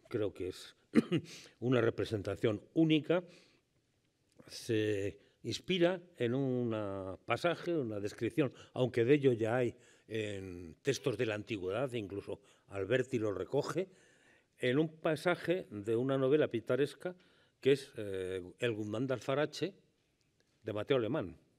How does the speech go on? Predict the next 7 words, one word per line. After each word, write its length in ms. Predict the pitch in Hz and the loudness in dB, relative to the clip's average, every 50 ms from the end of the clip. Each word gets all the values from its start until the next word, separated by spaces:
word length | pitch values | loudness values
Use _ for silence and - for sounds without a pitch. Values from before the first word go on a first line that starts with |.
| _ _ - - _ _ _ _ _ | _ _ -20 -20 _ _ _ _ _
y 220 | - 160 180 - - - | 0 0 0 0 -4 -4
representa 540 | 113 120 139 - - 120 110 147 165 160 165 | 0 0 2 2 2 0 2 2 2 2 2
el 60 | 160 | 2
momento 680 | 156 143 147 180 180 160 180 - 175 196 202 175 143 | 2 2 2 2 0 0 0 -2 -2 0 0 0 0
en 120 | 123 117 | 0 0
el 220 | 113 107 104 104 - | 0 -2 -2 -4 -4
que, 560 | - 107 101 95 98 95 95 92 90 90 - | -4 -2 -2 0 0 0 -2 -2 -4 -6 -8